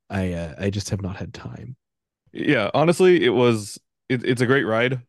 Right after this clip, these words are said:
Speaker 2: Uh, would recommend. Uh, go watch Your Lie in April. Um, and yeah. Um, as for me on the weeb side, the things that I've been doing this week,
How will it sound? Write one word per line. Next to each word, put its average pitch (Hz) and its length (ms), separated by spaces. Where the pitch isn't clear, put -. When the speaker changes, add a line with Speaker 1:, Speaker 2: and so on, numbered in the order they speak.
Speaker 2:
Uh, 90 120
would 135 400
recommend. 131 680
Uh, 104 380
go 123 100
watch 127 220
Your 131 120
Lie 123 160
in 120 80
April. 151 300
Um, 107 540
and 127 340
yeah. 131 300
Um, 127 440
as 170 180
for 165 140
me 151 180
on 151 120
the 151 80
weeb 151 280
side, 151 360
the 127 60
things 131 240
that 135 100
I've 127 120
been 127 100
doing 120 260
this 110 240
week, 127 220